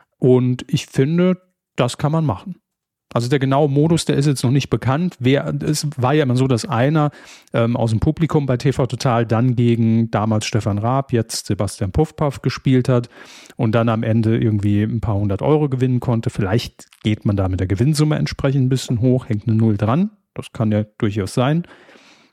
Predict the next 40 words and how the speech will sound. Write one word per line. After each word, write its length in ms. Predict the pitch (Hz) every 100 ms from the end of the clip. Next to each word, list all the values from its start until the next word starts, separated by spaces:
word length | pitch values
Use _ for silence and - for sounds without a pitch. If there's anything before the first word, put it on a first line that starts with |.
| -
äh, 320 | 120 139 120 120
wenn's 220 | 123 -
eine 100 | 131
eigene 280 | 120 123 120
Show 300 | - 120 120
ist. 260 | - - _ _ _ _ _ _ _ -
Und, 400 | - 127 120 -
äh, 220 | 139 110
im 140 | 120 107
Rahmen 300 | 104 107 110
von 240 | - 107
Schlag 380 | - 110 104 -
den 160 | 104 98
Raab, 280 | 98 110
Schlag 260 | - 104 98
den 120 | 107
Star 460 | 95 - 104 117 139 - - - -
war 260 | 98 104 110
es 140 | -
ja 100 | 107
dann 140 | 101
immer 180 | 110 104
so, 140 | 98 95
dass 340 | 95 - -
es 260 | - - -
eine 120 | 101
ganz 320 | 113 113 -
normale 520 | 110 101 101 110 110
Spielrunde 640 | 110 - 127 123 117 110 98
war 260 | 101 107
um 240 | 160 120 120
entsprechende 880 | 127 101 - - 101 110 98 98 92 _
Punkte, 480 | - 95 - 107 101
um 140 | 107
die 100 | 98
es 140 | 127 -
gerade 400 | - 151 165 147 _ _
eben 240 | 107 101
dann 180 | - 160
ging 280 | - 170